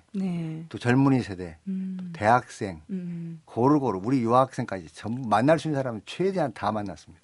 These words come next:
Speaker 1: 아, 중국은 어디 어디를 다니셨어요?
Speaker 2: 그러니까 개혁 개방이 된 중-,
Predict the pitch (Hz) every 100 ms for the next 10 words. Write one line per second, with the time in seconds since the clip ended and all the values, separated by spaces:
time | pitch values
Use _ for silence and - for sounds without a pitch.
0 | _ - 147 - 180 202 247 220 143 160
1 | 220 247 226 175 147 151 156 - - -
2 | 190 294 - 131 131 113 131 131 127 _
3 | - 117 147 139 131 120 120 123 120 127
4 | 131 - 127 135